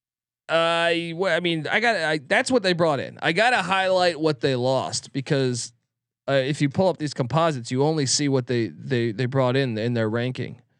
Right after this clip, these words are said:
So to get a full grasp on whether they won or lost the portal,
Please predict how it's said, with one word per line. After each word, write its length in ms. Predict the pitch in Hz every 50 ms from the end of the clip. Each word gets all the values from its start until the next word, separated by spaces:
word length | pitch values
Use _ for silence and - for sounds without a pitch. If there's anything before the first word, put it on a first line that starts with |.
| _ _ _ _ _ _ _ _ -
So 180 | - - 135
to 100 | 127 127
get 140 | 127 147 165
a 60 | 160
full 260 | 131 - - 160 160 151
grasp 400 | 135 147 151 151 151 139 - 160
on 140 | 143 135
whether 220 | 139 143 143 143 135
they 140 | 127 127 123
won 220 | 120 131 143 143
or 80 | 139 127
lost 280 | 131 131 131 127 -
the 60 | -
portal, 480 | 104 - - 196 220 214 208 202 202 -